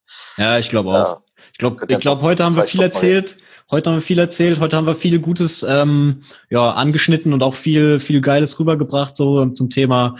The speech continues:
Speaker 1: ähm, Kampfsport für Kra-, nee, äh, Kampf-, Kraftsport für Kampfsportler, das wollte ich
Speaker 2: Jo.
Speaker 1: sagen.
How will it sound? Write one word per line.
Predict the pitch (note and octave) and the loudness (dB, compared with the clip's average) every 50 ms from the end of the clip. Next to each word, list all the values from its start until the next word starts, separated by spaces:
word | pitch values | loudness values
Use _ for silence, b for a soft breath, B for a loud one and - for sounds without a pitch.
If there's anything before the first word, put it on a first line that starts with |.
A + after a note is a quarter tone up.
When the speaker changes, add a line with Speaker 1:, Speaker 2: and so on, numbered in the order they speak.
| B B B B B B B B - | B B B B B B B B -8
Speaker 1:
ähm, | F2+ G#2 A2 G#2+ A2 A2 A2 A2+ A2 G2+ F2+ | -4 -2 0 2 2 2 0 0 -2 -4 -6
Kampfsport | - - B2 B2 - - - A#2+ A#2 A#2 | -4 -4 -4 -4 -4 -2 0 0 0 0
für | - - A2+ A2 A2+ G#2+ | -2 -2 0 2 2 0
Kra-, | - - C3 C3 - - - _ - | 0 -2 -4 -4 -4 -14 -20 _ -8
nee, | G2 F#2+ G2 F#2 F2 - | -4 -2 -2 -2 -4 -4
äh, | F2+ G2 | -6 -6
Kampf-, | - - C#3 C3+ - - _ - | -6 -6 -8 -8 -10 -18 _ -8
Kraftsport | - - E3 - - - - - C#3+ C#3+ C#3+ | -4 -4 -4 -2 -2 -6 -2 0 0 0 0
für | - C#3 B2+ | 0 -2 -2
Kampfsportler, | - C#3+ D#3+ D#3 - - D3+ D3+ D3 C#3+ B2+ | -2 -2 -4 -4 -4 -2 -2 -2 0 2 0
das | B2 C3 C3 | 0 0 0
wollte | C3+ C3+ C3+ A#2+ | 0 0 2 4
ich | A#2 | 4
Speaker 2:
Jo. | A#2+ | 4
Speaker 1:
sagen. | B2 C3+ C3+ C#3 | 4 2 -2 -6